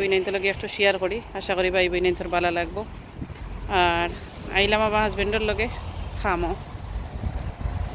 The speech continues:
কই একটু বাড়া যাই, ভালো লাগবো। তো তানার লগে খামো আইলাম, আর আমি কেন ক্যামেরা বন্দি করলাম,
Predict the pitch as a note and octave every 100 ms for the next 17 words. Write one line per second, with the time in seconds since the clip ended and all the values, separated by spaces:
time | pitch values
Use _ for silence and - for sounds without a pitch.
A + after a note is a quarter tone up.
0 | - - - - - G#3 G3+ - A3+ G#3+
1 | - - - - - - - - - -
2 | - G3+ G3 G3 G3+ F#3 F3+ G#3+ - -
3 | F#3+ F3 E3+ E3+ E3+ G3+ A#3+ - - -
4 | - - - - G3+ F#3 F#3 F#3 G3+ G3
5 | G3 G3 G#3 G#3+ G3+ G3+ F#3+ F#3+ A3 A#3
6 | - - - - G3 E3+ E3 E3+ F3 E3+
7 | F3 F3+ F3+ F3 E3 E3 E3 E3+ E3+ E3+